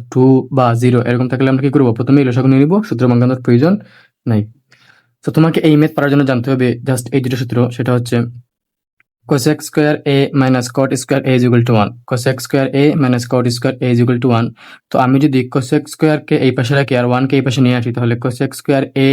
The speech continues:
minus one, যেহেতু এটা প্লাস ছিল, আর এই, এটা যেহেতু minus ছিল, এটা হয়ে যাবে প্লাস। তাহলে cosec square A minus one is equal to cot square A, এবং তুমি জানো এটা সহজ, tan square A is equal to one by cot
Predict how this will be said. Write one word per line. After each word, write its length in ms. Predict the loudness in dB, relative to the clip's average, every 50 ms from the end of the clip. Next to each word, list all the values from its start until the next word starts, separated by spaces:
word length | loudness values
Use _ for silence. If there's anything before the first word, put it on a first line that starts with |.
| 2 0 0 0
minus 320 | 2 2 2 0 0 -2 -2 0
one, 60 | 0 0
যেহেতু 140 | 2 2 0 0
এটা 100 | -2 -2
প্লাস 140 | -2 -2 -2 -2 0
ছিল, 120 | 2 2 2 0 -2 -8 -14 -20 -20 -20 -18 _ -2 -2
আর 80 | -2 -2 -2 -2
এই, 60 | -4 -4 -2 -2
এটা 100 | -2 0 2
যেহেতু 180 | 0 0 2 2 2 2
minus 160 | 2 2 0
ছিল, 80 | 0 -2 -2
এটা 80 | 0 0
হয়ে 100 | 0 0
যাবে 100 | 0 0 0 0
প্লাস। 160 | -2 -2 -2 -2 -4
তাহলে 160 | -4 -4 -4 -2 -2
cosec 280 | -2 0 0 0 -2 -2 -4 -4
square 220 | -2 0 0 0 0 -2
A 40 | 0 0 2
minus 180 | 0 0 0 0 0
one 80 | 0 0
is 40 | 0 0
equal 140 | -2 -4 -2
to 40 | -2
cot 120 | -2 -2 -2 -4 -4
square 200 | -4 -2 0 2 0
A, 40 | 0 0 -4 -10 -20 -20 -10 _ 0
এবং 120 | 2 2 2 2
তুমি 140 | 2 2 2 2
জানো 120 | 2 2 0
এটা 100 | 0 -2 -2
সহজ, 180 | -2 -2 -2 -2 -2 -2
tan 160 | 0 2 2 0 0
square 180 | -2 -4 -4 -2 0
A 20 | 0
is 60 | 0 0
equal 140 | -2 -2 0
to 60 | 0 2
one 80 | 2 4 4
by 100 | 2 0 0 -2
cot 140 | -4 -6